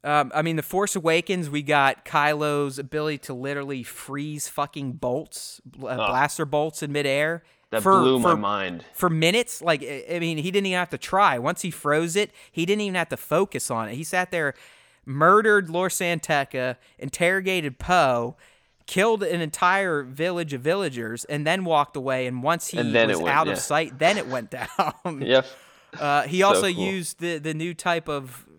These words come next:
Speaker 1: it was almost like a mind meld, like a Vulcan
Speaker 2: Right, you
Speaker 1: mind
Speaker 2: can
Speaker 1: meld with,
Speaker 2: read their
Speaker 1: with, uh,
Speaker 2: minds.
Speaker 1: yeah, I mean, he can get in there and read minds.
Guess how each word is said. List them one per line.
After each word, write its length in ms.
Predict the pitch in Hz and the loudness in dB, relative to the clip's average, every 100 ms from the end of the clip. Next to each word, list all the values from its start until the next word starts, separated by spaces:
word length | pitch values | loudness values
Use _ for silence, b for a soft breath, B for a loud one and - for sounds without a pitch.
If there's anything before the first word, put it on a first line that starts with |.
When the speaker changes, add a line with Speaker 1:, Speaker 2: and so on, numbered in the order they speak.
| - | -20
Speaker 1:
it 60 | 131 | -16
was 100 | 135 | -8
almost 240 | 165 165 | -6 -4
like 100 | 147 | -4
a 40 | 127 | -4
mind 480 | 123 143 185 185 135 | -2 2 2 0 -6
meld, 260 | 117 110 | -6 -8
like 100 | 117 | -8
a 60 | 120 | -6
Vulcan 360 | 120 139 - | -2 -2 2
Speaker 2:
Right, 100 | 107 | 4
you 60 | 123 | 4
Speaker 1:
mind 160 | 151 156 | 2 -2
Speaker 2:
can 80 | 123 | -2
Speaker 1:
meld 280 | 120 113 | -4 -6
with, 120 | 113 - | -8 -4
Speaker 2:
read 240 | 110 113 | -2 -2
their 100 | 110 | -2
Speaker 1:
with, 80 | 98 | 0
uh, 40 | |
Speaker 2:
minds. 420 | 98 113 87 - - | 0 0 -4 -10 -8
Speaker 1:
yeah, 220 | 202 180 | -6 -6
I 60 | 113 | -8
mean, 200 | 117 113 | -10 -10
he 120 | 131 | -10
can 120 | 131 | -8
get 140 | 120 135 | -8 -8
in 40 | |
there 180 | 139 139 | -6 -6
and 140 | 123 117 | -6 -8
read 240 | 135 139 | -10 -8
minds. 600 | 135 175 139 98 - | -8 -6 -8 -12 -20